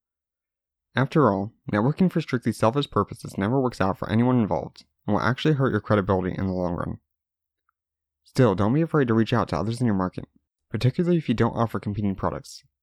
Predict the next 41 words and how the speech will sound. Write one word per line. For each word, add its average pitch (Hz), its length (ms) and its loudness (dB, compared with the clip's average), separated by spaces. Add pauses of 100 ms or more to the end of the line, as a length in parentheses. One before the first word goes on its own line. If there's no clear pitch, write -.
(560)
Most 135 220 2
content 120 340 0
creators 98 320 -2
online 104 400 0
are 90 60 -4
friendly 127 260 0
people, 101 400 -4 (300)
openly 165 280 2
looking 120 280 2
to 98 60 0
collaborate 98 400 0
as 87 120 -12
well. - 220 -4 (1000)
Give 123 140 0
up 170 100 0
the 170 120 0
idea 117 240 2
that 101 120 2
other 113 160 2
content 127 320 -4
creators - 360 -4
are 98 80 -2
your 95 160 -4
enemy. 98 360 -4 (400)
They 107 100 0
may 123 100 2
be 156 100 2
competing 117 460 0
with 95 160 -4
you, - 220 -8 (300)
but 107 120 0
most 123 240 2
markets 131 280 0
aren't 113 260 0
a 117 40 2
zero-sum 104 400 0
game. 87 280 -4 (480)
You - 60 -20
can 113 140 0
both 117 320 0
win, 95 280 0